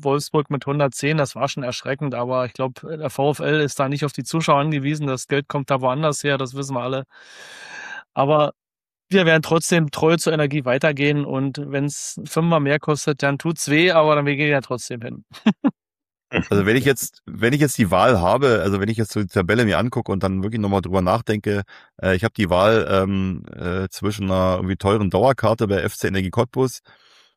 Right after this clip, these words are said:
Speaker 2: oder bei einem Fußballverein, der irgendwie von einem Konzern gesteuert wird, irgendwie um, äh, und wo alle Entscheidungen dort irgendwie in so einer Chefintage, ähm, äh, entschieden werden.
Speaker 1: Mhm.
Speaker 2: Ähm, nee, dann zahle ich doch lieber irgendwie mehr Geld und hab dann sozusagen meinen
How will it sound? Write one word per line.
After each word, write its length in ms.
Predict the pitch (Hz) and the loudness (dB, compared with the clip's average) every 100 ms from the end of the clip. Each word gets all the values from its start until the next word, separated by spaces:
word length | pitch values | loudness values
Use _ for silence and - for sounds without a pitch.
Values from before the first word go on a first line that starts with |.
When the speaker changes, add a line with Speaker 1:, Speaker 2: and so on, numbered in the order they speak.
| _ | _
Speaker 2:
oder 260 | - 139 139 | 4 6 6
bei 80 | 113 | 6
einem 160 | 117 | 4
Fußballverein, 760 | 113 135 - 131 120 104 98 110 | 2 -2 0 0 2 4 4 2
der 80 | 95 | 2
irgendwie 260 | 98 104 107 | 2 0 -2
von 160 | - | -2
einem 120 | 104 101 | -2 0
Konzern 480 | 107 92 101 123 | -2 0 0 0
gesteuert 480 | 127 - 104 113 95 | 0 0 4 4 4
wird, 240 | 98 113 - | 0 -2 -4
irgendwie 400 | 98 95 104 104 | -6 -4 -4 -4
um, 280 | 95 101 101 | -4 -6 -4
äh, 320 | - 90 92 87 - - | 0 0 0 -4 -12 -20
und 220 | - 92 92 | -10 -6 -2
wo 100 | 87 | 2
alle 180 | 110 | 2
Entscheidungen 540 | 104 113 110 107 117 98 | 2 2 2 4 4 4
dort 220 | 101 117 | 2 2
irgendwie 240 | 98 104 | -2 -4
in 80 | 87 | -4
so 80 | 98 | -2
einer 120 | 104 | -2
Chefintage, 920 | - 131 135 107 92 110 107 107 101 - | -2 -2 -2 0 2 2 2 0 -2 -2
ähm, 480 | 95 95 95 95 90 _ _ _ _ _ - | -4 -2 -4 -6 -10 _ _ _ _ _ -18
äh, 600 | - 73 80 92 92 - - | -14 -10 -8 -8 -8 -10 -10
entschieden 460 | - 107 117 127 107 | -8 -4 -2 0 2
werden. 320 | 95 104 117 - - - | 2 2 0 -8 -20 -12
Speaker 1:
Mhm. 200 | 135 135 | -10 -8
Speaker 2:
Ähm, 500 | - 95 95 92 95 - - | 0 2 2 0 -6 -12 -8
nee, 200 | 92 104 | -2 2
dann 300 | 110 104 104 | 2 2 0
zahle 220 | - 101 | 2 2
ich 60 | 110 | 2
doch 160 | 101 | -2
lieber 300 | 90 87 92 | -2 -2 -2
irgendwie 240 | 76 85 87 | -2 -6 -6
mehr 220 | 90 90 | -2 -2
Geld 360 | 82 85 98 95 | 0 0 0 -4
und 120 | 82 | -4
hab 120 | 87 - | -4 -4
dann 160 | 87 | -6
sozusagen 500 | 87 - - 87 85 | -8 -10 -4 -4 -2
meinen 460 | 85 92 117 117 | 0 2 2 0